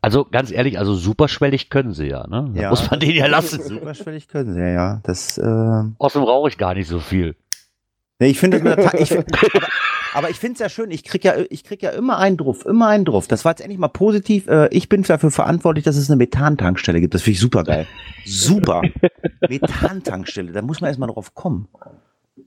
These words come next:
Speaker 1: Ich finde, ich kann da gar nichts, ich finde das einfach mega genial.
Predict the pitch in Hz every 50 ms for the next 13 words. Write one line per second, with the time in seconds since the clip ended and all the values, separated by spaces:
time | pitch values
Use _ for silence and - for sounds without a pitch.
0 | - - - - _ - - - - - - - - - - 523 494 494 480 480
1 | 494 _ _ _ _ _ _ - 147 - - 175 - - - 170 - - - 170
2 | - - _ _ - - _ _ _ - - 285 - - 180 202 208 202 - 262
3 | - 208 214 - - - 196 - - 175 151 156 - - 156 139 139 139 135 135
4 | 147 156 - - 147 - - - 156 175 - - - 156 - 165 156 - 160 165
5 | - - 151 - 147 139 139 139 143 143 147 139 - 135 131 127 120 120 123 123
6 | 120 127